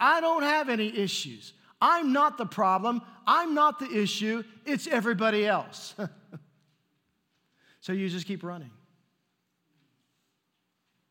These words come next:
And despite the evidence, the most common response to sin is to deny it and just run.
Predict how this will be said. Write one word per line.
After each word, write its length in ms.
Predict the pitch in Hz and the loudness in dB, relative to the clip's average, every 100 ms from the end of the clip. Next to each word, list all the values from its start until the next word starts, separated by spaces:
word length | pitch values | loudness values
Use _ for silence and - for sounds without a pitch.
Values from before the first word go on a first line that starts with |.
| _ _ _ _ _ _ _ _ 160 | _ _ _ _ _ _ _ _ -8
And 80 | |
despite 400 | 170 - 202 214 | -6 0 0 0
the 100 | 202 | 0
evidence, 360 | 208 185 170 156 | 0 0 -2 -6
the 80 | 175 | -4
most 240 | 180 170 | -4 -4
common 320 | 208 214 208 | -2 -2 -2
response 600 | 196 - 196 185 180 - - | -4 -6 -2 -2 -2 -8 -12
to 100 | 165 | -8
sin 280 | 190 185 | -4 -4
is 120 | 170 - | -4 -6
to 120 | 160 | -8
deny 420 | 165 165 165 156 | -6 -4 -4 -6
it 60 | 165 | -8
and 140 | 156 | -10
just 320 | 160 151 - _ _ _ | -10 -10 -14 _ _ _
run. 240 | 151 120 | -12 -12